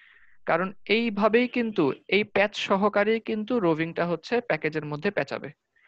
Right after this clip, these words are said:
সুতরাং patch যত বেশি হবে, প্যাকেজটাও তত tension বজায় রেখে রোভিং এ যাবে। patch যত কম হবে, প্যাকেজটা তত টেনশন কম রেখে রোভিং এ যাবে। টেনশনটাকে control করার একটা উপায় pressure arm। এবং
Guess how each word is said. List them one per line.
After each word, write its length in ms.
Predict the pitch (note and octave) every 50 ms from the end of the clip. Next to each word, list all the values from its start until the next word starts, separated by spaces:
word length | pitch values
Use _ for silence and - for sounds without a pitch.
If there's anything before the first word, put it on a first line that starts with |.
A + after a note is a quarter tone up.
| _ _ _ _ _
সুতরাং 400 | - F3 D#3 - - F3+ F3+ F3+
patch 320 | - - F#3+ F#3+ F#3+ - -
যত 200 | F#3+ F#3+ F#3 -
বেশি 320 | G3 F3 E3+ F3 - - G#3
হবে, 320 | F#3 G3 F#3+ F#3+ A#3+ F#4 - _ _ _ _ _ _
প্যাকেজটাও 540 | - D#3+ - - E3+ - - - A3 D4 F4
তত 220 | - - D#3+ -
tension 540 | F3 E3+ - E3 E3 D#3+ - - F#3 F3+ E3
বজায় 360 | D#3+ D3 D3 C#3+ D#3 D#3 D3+
রেখে 280 | C#3+ D#3 D#3 - A3+ G3+
রোভিং 320 | E3+ C#3+ C#3 D3 C#3 C3+
এ 60 | B2
যাবে। 280 | - - A#2 - - E3 - _ _ _ _ _ _ _
patch 260 | - E3 - - -
যত 200 | - E3+ E3 -
কম 320 | F#3 F3+ - F3+ E3 E3 E3+
হবে, 320 | F3 E3+ E3 F#3 A3 F#4 - _ _ _ _ _ _
প্যাকেজটা 460 | - C#3 - E3 D#3+ - - G#3 G#3+
তত 200 | - D#3 D3+ -
টেনশন 440 | E3 D#3+ - D#3+ D3+ D3+ - - F3 F3
কম 220 | - - F#3 F#3 F#3+
রেখে 200 | F3+ E3+ E3+ - G3+
রোভিং 240 | D3 B2 B2 A#2 -
এ 40 | -
যাবে। 240 | - - - - - D#3+ - _ _
টেনশনটাকে 580 | G3 G3 G3 - - G#3 G#3 G3+ G#3 G3+ C4+ D4+
control 380 | D4+ - D#3 D3+ D3+ - D3+ D3+
করার 220 | D#3+ F#3 G#3 G3+
একটা 200 | - - _ C#3 C#3+ C#3
উপায় 200 | - - - D3+ D3+ _
pressure 280 | - B2+ - - -
arm। 160 | - D#2 B2 D3+ - _ - - - - - _ _ _ _ _ _ - _ _ _ - -
এবং 180 | - D3+ E3